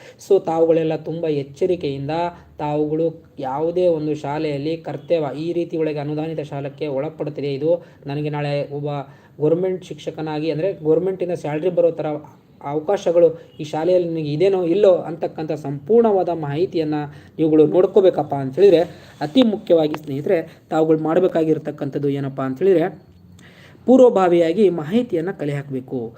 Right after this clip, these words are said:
ಏನೆಲ್ಲ ಮಾಹಿತಿಯನ್ನು ಕಲೆ ಹಾಕಬೇಕಪ್ಪ ಅಂತ ಹೇಳಿದ್ರೆ, ಮೊದಲನೇದಾಗಿ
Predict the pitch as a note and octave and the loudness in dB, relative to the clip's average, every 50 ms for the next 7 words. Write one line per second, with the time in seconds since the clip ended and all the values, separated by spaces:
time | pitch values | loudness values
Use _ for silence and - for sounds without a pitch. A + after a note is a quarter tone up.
0 | - - - - _ _ E3 G#3 A#3 B3 A#3+ A#3+ A#3 A3 F#3 E3+ F3 F#3 F3+ - | -20 -20 -20 -20 _ _ 4 4 6 6 4 4 2 0 -4 -4 -2 -4 -2 -2
1 | F3 E3+ E3 D#3+ - D3 D3 D3 C#3+ D3 C3+ C3+ C3 B2+ B2 - B2 B2 A#2+ A#2+ | -4 -6 -6 -6 -6 -6 -6 -6 -6 -8 -10 -10 -10 -12 -12 -12 -12 -12 -10 -8
2 | D3+ F3+ G3 F#3 D#3+ F3+ F3+ - - - - - E3 G#3+ A3+ A#3 A#3 A3 G3 F3 | -6 -2 2 2 2 0 -2 -8 -18 -20 -4 2 4 4 4 6 4 4 4 2
3 | D#3+ G3 F3+ F#3+ G3+ F#3 F3+ | 0 -2 2 2 4 2 2